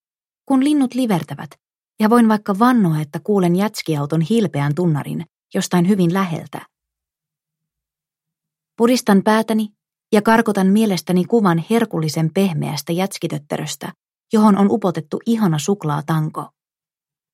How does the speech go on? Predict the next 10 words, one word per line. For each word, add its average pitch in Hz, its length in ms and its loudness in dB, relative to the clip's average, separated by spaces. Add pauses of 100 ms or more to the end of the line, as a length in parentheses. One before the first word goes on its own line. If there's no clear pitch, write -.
(1000)
Yritän 247 340 2
sen 233 180 2
sijaan 220 280 0
loihtia 233 380 -2
suoraan 180 600 0
Linkin 170 400 0
parhaan 165 400 -2
kamuni 156 480 -2 (100)
Eliotin 156 440 0
aivoihin. 147 600 -4